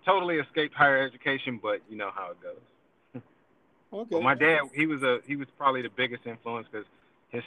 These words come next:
Speaker 1: stories about traveling the world and seeing things other than Detroit or Michigan, for that matter, was, like, intriguing as a child, and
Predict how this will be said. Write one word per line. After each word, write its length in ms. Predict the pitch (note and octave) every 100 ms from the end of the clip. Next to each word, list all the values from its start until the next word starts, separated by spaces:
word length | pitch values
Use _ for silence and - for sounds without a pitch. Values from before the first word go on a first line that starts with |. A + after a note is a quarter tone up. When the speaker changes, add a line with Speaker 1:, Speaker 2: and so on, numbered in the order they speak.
| -
Speaker 1:
stories 440 | B2+ B2 A#2+ A#2
about 440 | A2 A2+ A2+ A2+ G#2+ _ _ _ -
traveling 500 | B2+ A2+ A2+ A2 G#2+
the 80 |
world 480 | G#2+ A#2 A#2 A2+ A2
and 160 | G#2 F#2+ _
seeing 280 | A#2+ A#2 A2+ -
things 400 | A#2 A2+ A2 G#2+ _ _ _ _ _ _ _ -
other 280 | C3 B2 A2+
than 340 | A2 G#2 G2
Detroit 420 | G2+ - F#2 F#2 - A2
or 160 | A2+
Michigan, 420 | G2 A2+ - G2+ G2+
for 60 | G2
that 160 | F#2+
matter, 340 | G2+ G2+ G2+ - _ _ _ _ _ _ -
was, 160 | G#2 F#2
like, 240 | F#2 F#2+ _ _ _ -
intriguing 680 | G#2 F#2+ - A2+ F#2+ F2+ F2+ _
as 80 | G2 F2+
a 160 | -
child, 340 | A#2 A2 F#2+ E2 F2+
and 140 | F#2